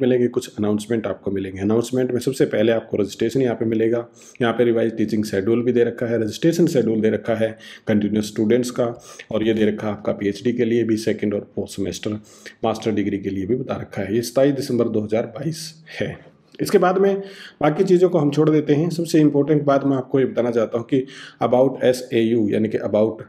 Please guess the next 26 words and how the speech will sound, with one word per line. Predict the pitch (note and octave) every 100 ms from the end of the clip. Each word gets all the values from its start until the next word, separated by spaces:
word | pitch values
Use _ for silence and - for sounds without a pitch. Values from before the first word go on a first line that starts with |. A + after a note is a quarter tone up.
| -
South | - A2+ G#2+
Asian | G#2+ G#2+ A2
University | G#2+ G#2+ -
के | A#2
बारे | A2 A2
में | A2+
आप | G#2
देखोगे | A2 - B2+ A#2 B2 - _ _
तो | C#3
यहाँ | C3+ B2 D3+
पे | E3 D#3+ - - - - - -
आपको | C3 C#3 - C#3 C#3 C#3 -
overview | B2 A#2 A#2 A2 A2 A2
ज़रूर | A#2 G#2+ G2+
देखना | F#2+ G2+
चाहिए। | F#2+ F#2+ F#2 F#2 - - -
Overview | D#3 F#3 F#3+
में | F#3+
जब | E3 D3+
आप | C3 B2
जाएंगे | B2+ C3+ A#2+
तो | A#2
आपको | A2+ A#2 A2
देखने | G#2+ A2 G#2+
को |
मिलेगा | G#2+ G#2+ B2 A#2+